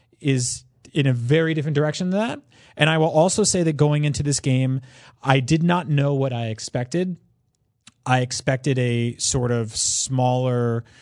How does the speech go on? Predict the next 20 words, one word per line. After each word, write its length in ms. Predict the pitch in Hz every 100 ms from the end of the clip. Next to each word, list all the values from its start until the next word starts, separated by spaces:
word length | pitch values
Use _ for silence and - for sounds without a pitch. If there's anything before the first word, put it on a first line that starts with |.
| - -
more, 840 | 120 120 123 123 123 120 117 110 -
um, 560 | 120 113 110 107 101 101 _ _ -
I 120 | 120
would 160 | 117 110
say, 260 | 131 113
like, 160 | 110 107 _ -
corridored 720 | - 127 120 117 113 110 110 -
off 580 | 117 110 104 - _ _ _ _ _ -
action 400 | 110 - 123 110
game, 440 | 113 110 104 104 - _ -
uh, 180 | 107 101
that 160 | 110
felt 320 | - 127 123
sort 240 | - - 147
of 120 | 131
like 180 | 131 120
a 220 | 120 117 110 -
slightly 340 | - 127 123
roomier 560 | 107 127 127 123 113 107
Hellblade. 600 | - 143 151 165 170